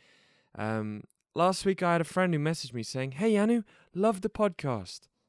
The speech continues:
I've been listening to it in the car on the way to work, and that is what we want." Another friend of mine said, uh, "Cu-,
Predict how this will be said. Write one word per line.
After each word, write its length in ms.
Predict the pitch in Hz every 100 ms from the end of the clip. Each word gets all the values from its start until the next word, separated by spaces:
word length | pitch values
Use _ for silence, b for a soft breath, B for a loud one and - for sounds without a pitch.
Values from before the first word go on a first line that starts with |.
| _
I've 60 | -
been 200 | 175 190
listening 320 | 220 - 214
to 100 | 185
it 80 | 143
in 80 | 123
the 60 |
car 420 | - - 180 196
on 80 | 190
the 80 | 185
way 160 | 185 190
to 140 | 175
work, 380 | 139 104 87 - B B B
and 240 | 113 107
that 280 | 110 156 -
is 260 | - 95 104
what 280 | 101 117 -
we 120 | 127
want." 300 | 107 95 - _ _ _ _ _ -
Another 300 | 135 170 175
friend 260 | - 175
of 60 | 170
mine 240 | 170 175
said, 340 | 175 - 170 151
uh, 220 | 143 147 143 B -
"Cu-, 120 | 214